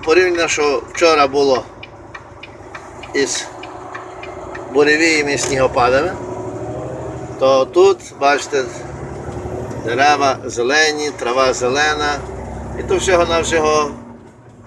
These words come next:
дві години їзди від того місця, де, де я був. Фактично можна доїхати за одну годину і там май-,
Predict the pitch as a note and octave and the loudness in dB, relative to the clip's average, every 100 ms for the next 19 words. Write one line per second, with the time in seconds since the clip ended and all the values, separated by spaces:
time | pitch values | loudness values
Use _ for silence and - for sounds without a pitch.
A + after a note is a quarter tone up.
0 | - - - C3+ D3+ D3+ D#3 D3+ D3+ C3+ | -20 -20 -6 0 2 2 0 0 -2 0
1 | C#3+ G2 - - - - - B2+ B2 C#3 | 2 2 -2 -12 -12 -12 -8 -8 0 4
2 | C3 B2 A#2+ - A#2+ B2 C#3 C3+ C3 B2+ | 4 4 2 -4 -10 -6 -6 -4 0 0
3 | A#2+ A#2+ A#2+ B2 A#2 G#2 - - - - | 0 0 2 4 2 0 -12 -14 -14 -14
4 | - - - - - - - B2+ B2 - | -14 -16 -18 -20 -20 -20 -10 -2 -2 -4
5 | - E3 - G#3+ F#3 F#3+ F3 - - E3 | -10 -10 2 2 2 2 0 0 -4 0
6 | D#3+ D#3 C#3 D3+ C3+ C#3 C3+ C3 C3+ B2+ | 0 0 -4 -4 -2 -4 -4 -4 -4 -2
7 | C3 B2+ A#2 A2+ A2+ | -2 -4 -4 -4 -4